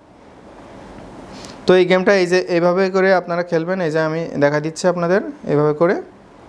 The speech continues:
দেখুন। আর হাতে কিন্তু কয়েকদিন সময় আছে বন্ধুরা, আপনারা যত দ্রুত সম্ভব এই, আহ, কাজগুলো, আহ, শুরু করে দেন।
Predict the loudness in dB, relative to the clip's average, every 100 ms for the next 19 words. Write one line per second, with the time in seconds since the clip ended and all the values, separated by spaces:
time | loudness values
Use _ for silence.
0 | -20 -20 -20 -20 -14 0 2 4 2 0
1 | -6 -20 -20 -20 -20 -20 -20 -20 -20 -20
2 | -20 -20 -20 -20 -20 -20 -20 -20 -20 -20
3 | -20 -20 -20 -20 -20 -20 -20 -20 -20 -20
4 | -20 -12 0 2 2 2 2 2 0 -2
5 | 0 2 2 0 -4 -4 0 2 2 -2
6 | -4 -2 0 0 0 -2 -4 -2 -2 -2
7 | -2 -2 -2 -2 0 0 -2 -4 -2 -2
8 | -4 -12 -14 0 2 4 2 2 2 2
9 | 2 2 2 2 0 0 0 2 0 -2